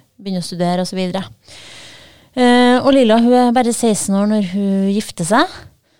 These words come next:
Så der også viser det jo, det, det er jo litt den samme tematikken da, at, eh, livene tar, eh, litt ulik, eh, retning.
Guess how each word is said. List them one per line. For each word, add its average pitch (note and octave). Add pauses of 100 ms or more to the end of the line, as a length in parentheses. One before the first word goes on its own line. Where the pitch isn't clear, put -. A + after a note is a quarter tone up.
(160)
Så A3+
der A3+
også A#3
viser B3
det F3
jo, F3+ (100)
det, G#3+ (100)
det A3
er A3
jo G#3+
litt A#3
den G#3+
samme G#3
tematikken F#3+
da, B3 (100)
at, -
eh, G3+
livene F3+
tar, F3+
eh, F3+ (160)
litt -
ulik, E3+ (260)
eh, F3+
retning. G3+